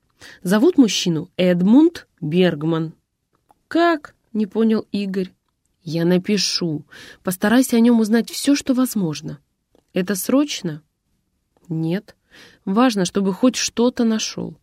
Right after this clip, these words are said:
Боюсь, это будет непросто. А время терпит". Мы простились, и я тут же переслала фотографию родителей Максимилиана на почтовый ящик Игоря.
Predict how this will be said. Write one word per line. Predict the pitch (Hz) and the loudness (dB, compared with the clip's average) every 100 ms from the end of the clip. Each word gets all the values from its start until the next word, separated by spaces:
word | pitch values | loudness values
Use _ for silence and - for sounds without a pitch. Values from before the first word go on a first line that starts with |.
| _ _ _ _ | _ _ _ _
Боюсь, | 180 208 233 185 | 0 2 2 0
это | - 208 | -2 -2
будет | 202 185 185 | 0 -2 -4
непросто. | 185 175 156 - - 165 _ _ _ - | -6 -4 -6 -10 -16 -18 _ _ _ -6
А | 190 | -4
время | 175 214 277 220 | 0 2 2 2
терпит". | - 160 160 214 - _ _ _ _ _ _ _ _ _ _ _ | -2 -4 -4 -10 -12 _ _ _ _ _ _ _ _ _ _ _
Мы | 254 262 | 2 4
простились, | 269 254 - 302 269 - | 2 0 2 4 4 2
и | |
я | 220 | -2
тут | 214 294 | 2 0
же | 277 | 2
переслала | 220 202 185 214 190 | -2 -4 -2 -2 -2
фотографию | 185 185 180 220 - 190 | -4 -4 -2 -4 -4 -4
родителей | 175 208 - 180 | -4 -4 -4 -4
Максимилиана | 170 - - 170 180 226 247 | -4 -6 -4 -2 -2 -2 -2
на | 202 | -4
почтовый | 175 - 185 165 160 | -6 -6 -6 -4 -4
ящик | 180 - 185 170 | -6 -8 -8 -8
Игоря. | 151 147 160 | -8 -8 -10